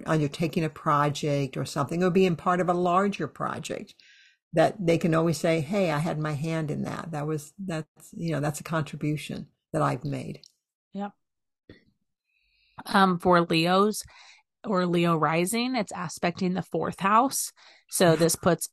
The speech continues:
Speaker 2: a lot of focus on the home,
Speaker 1: Mm-hmm.
Speaker 2: on the family, um,
Speaker 1: Mm-hmm.
Speaker 2: so you might be really enhancing the home,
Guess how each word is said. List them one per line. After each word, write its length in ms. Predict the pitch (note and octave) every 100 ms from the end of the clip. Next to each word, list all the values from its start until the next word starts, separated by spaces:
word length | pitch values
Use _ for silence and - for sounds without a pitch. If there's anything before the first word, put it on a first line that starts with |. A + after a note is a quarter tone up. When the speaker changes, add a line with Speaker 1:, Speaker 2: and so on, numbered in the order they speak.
| -
Speaker 2:
a 120 | -
lot 220 | F#3 F3+
of 80 | G3
focus 460 | - F#3+ F#3+ F#3+ -
on 380 | - F3 D#3+ D#3+ - _ _ -
the 80 |
home, 420 | F3 F3+ F#3 C#4+ E4+ _ _ _ _ _ -
Speaker 1:
Mm-hmm. 200 | E3 E3
Speaker 2:
on 400 | E3+ D#3 D#3 D3+
the 80 | E3+
family, 680 | - F3 E3+ G3+ A#3 D4 D4+ _ _ _ _ -
um, 280 | D#3+ D3 D3
Speaker 1:
Mm-hmm. 100 | - -
Speaker 2:
so 60 |
you 200 | D#3 D#3
might 220 | D#3+ D#3+ -
be 280 | D#3 D#3 - _ -
really 260 | E3 D#3
enhancing 600 | D#3+ D#3+ G3+ G#3 G#3 A3+
the 80 | A3
home, 540 | G#3 A3+ G#3 G#3 G#3+